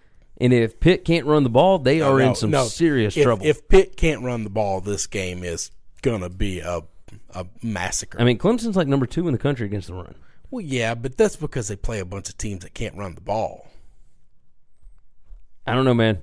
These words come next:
Speaker 1: It, g-, this line worries
Speaker 2: Right?
Speaker 1: me. I, I thought about taking Pitt in this one, too. I was like, "Ah, I
Speaker 2: Well,
Speaker 1: better stay
Speaker 2: I'll,
Speaker 1: away from that."
Speaker 2: I'm gonna do it.
Speaker 1: Now, of course, come game time, I'll probably be like,
Speaker 2: Eh, what the hell?
Speaker 1: "I may as well." Uh,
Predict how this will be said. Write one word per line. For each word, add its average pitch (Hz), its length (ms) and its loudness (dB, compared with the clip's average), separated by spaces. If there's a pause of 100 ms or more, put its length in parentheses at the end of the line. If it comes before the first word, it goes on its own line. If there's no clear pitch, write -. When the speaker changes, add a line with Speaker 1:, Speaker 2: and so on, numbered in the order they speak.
(120)
Speaker 1:
It, 123 320 -6
g-, 110 180 -10
this 135 220 -2
line 131 240 4
worries 120 240 4
Speaker 2:
Right? 107 240 2
Speaker 1:
me. - 100 -10
I, 123 200 4
I 123 100 4
thought 165 240 4
about 151 240 2
taking 143 260 6
Pitt 139 200 6
in 127 80 -4
this 123 180 -2
one, 117 80 -4
too. 117 260 4
I 107 40 6
was 104 140 2
like, 98 220 -8
"Ah, 92 40 -12
I 117 920 -2 (200)
Speaker 2:
Well, 117 240 0
Speaker 1:
better 110 200 2
stay 117 120 0
Speaker 2:
I'll, 135 140 6
Speaker 1:
away 95 80 -2
from 87 100 -8
that." 95 220 -4
Speaker 2:
I'm 117 180 -4
gonna 82 240 -10
do - 80 -20
it. - 200 -20
Speaker 1:
Now, 165 200 6
of 165 80 -2
course, 185 460 2
come 151 180 2
game 151 200 4
time, 117 280 2
I'll 117 80 2
probably 117 240 4
be 117 100 2
like, 110 200 4 (360)
Speaker 2:
Eh, 160 120 -2 (200)
what - 140 -4
the 98 100 -6
hell? 90 300 -8 (140)
Speaker 1:
"I - 180 0
may 170 140 4
as 127 100 4
well." 110 220 0 (580)
Uh, 139 440 6